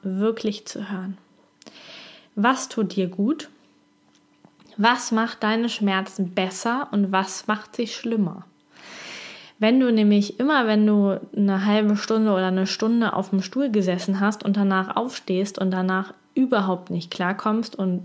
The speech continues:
sehr starke Schmerzen hast, dann tut es dir nicht gut, lange zu sitzen.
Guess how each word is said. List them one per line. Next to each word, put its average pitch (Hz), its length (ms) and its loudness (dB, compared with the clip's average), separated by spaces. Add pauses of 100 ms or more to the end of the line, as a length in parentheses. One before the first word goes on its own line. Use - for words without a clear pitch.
sehr 208 280 0
starke 180 320 -4
Schmerzen 180 520 -4
hast, - 280 -6 (400)
dann 185 200 -2
tut 262 280 -2
es - 160 -4
dir 190 160 0
nicht 214 360 -2
gut, 208 280 -2 (160)
lange 185 300 -4
zu - 180 -14
sitzen. 196 380 -6